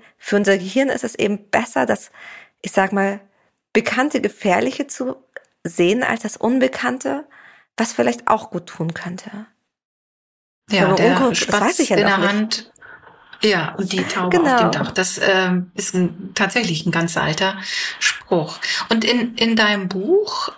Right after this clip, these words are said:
Speaker 2: ähm, das erschienen ist bei Südwest, können wir ja auch noch mal kurz sagen, kostet achtzehn Euro.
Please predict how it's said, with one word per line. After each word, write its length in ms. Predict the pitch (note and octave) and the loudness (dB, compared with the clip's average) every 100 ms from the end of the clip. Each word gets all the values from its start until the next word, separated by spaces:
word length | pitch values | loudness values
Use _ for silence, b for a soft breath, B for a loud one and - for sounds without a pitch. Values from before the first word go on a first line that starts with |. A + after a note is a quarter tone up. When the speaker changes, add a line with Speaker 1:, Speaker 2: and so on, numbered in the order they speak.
| - _ - - - | -18 _ -20 -6 -2
Speaker 2:
ähm, 680 | G#3 G#3+ G#3+ G#3+ G#3 G3+ F3 | 2 2 0 -2 -4 -4 -4
das 260 | F#3+ F#3 - | -4 -6 -4
erschienen 480 | - - - F3+ D#3+ | -2 -2 0 0 0
ist 160 | D#3+ | -2
bei 160 | - D3+ | -2 -2
Südwest, 520 | C#3+ C3+ G3 C4 - | -2 0 0 0 -4
können 160 | E3+ D3+ | -4 -4
wir 80 | |
ja 60 | C#3+ | -2
auch 80 | G#3 | -2
noch 120 | A3 | -2
mal 140 | G#3 | -2
kurz 300 | F#3+ - F#3+ | -4 -4 -4
sagen, 280 | - F3+ F3+ | -2 -2 -2
kostet 340 | F#3 E3 - - | -4 -6 -6 -6
achtzehn 360 | D#3+ - D3+ | -6 -4 -4
Euro. 520 | E3 F#3+ - D#3 E3+ | 0 0 0 0 -2